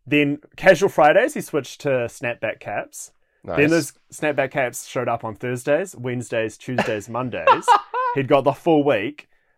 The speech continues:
Speaker 1: By the end of, like, a couple months, everyone was just wearing t-shirts and snapbacks and, like,
Speaker 2: Man.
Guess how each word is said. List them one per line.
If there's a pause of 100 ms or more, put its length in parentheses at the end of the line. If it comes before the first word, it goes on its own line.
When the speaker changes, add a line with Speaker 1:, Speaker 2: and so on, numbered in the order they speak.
(160)
Speaker 1:
By
the
end
of,
like,
a
couple
months,
everyone
was
just (240)
wearing
t-shirts
and
snapbacks
and,
like, (280)
Speaker 2:
Man.